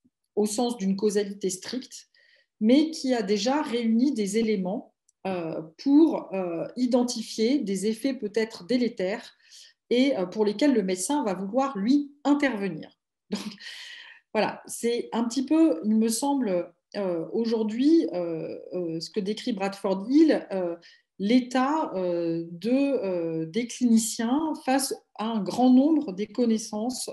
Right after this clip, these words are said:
euh, aujourd'hui élaborées sur le lien entre santé et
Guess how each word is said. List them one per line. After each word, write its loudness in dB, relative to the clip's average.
euh, -4
aujourd'hui -2
élaborées -2
sur -4
le 2
lien -2
entre -4
santé -6
et -4